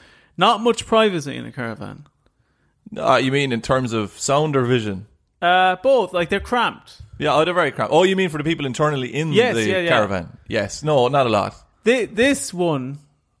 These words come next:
Speaker 1: must be just nothing. There's no space at all. How do you even be inside it?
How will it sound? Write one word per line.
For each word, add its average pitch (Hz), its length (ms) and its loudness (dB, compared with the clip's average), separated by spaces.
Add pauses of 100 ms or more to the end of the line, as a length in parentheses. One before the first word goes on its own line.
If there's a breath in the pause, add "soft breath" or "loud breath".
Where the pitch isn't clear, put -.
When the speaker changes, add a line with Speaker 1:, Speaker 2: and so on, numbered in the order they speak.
(100)
Speaker 1:
must 175 320 -2
be 170 200 2
just 160 340 -4
nothing. 147 960 -4
There's 165 240 0
no 190 260 4
space - 440 -6
at 113 60 -10
all. 104 200 -6
How 202 160 4
do 233 100 0
you 247 140 -2
even 196 400 -4 (400)
be 202 220 2
inside 185 340 0
it? 113 80 -8